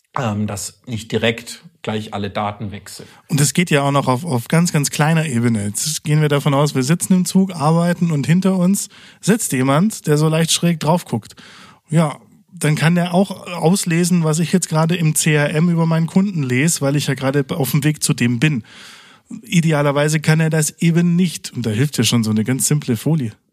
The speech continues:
Speaker 1: Genau, also das wär so die ganz banalen Dinge, jetzt, ähm, gegen die Schulterblicke,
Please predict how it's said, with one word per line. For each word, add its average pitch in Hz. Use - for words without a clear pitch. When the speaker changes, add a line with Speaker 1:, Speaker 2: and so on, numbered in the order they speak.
Speaker 1:
Genau, 135
also 117
das 131
wär 131
so 127
die 120
ganz 120
banalen 110
Dinge, 123
jetzt, 113
ähm, 113
gegen 117
die 110
Schulterblicke, 135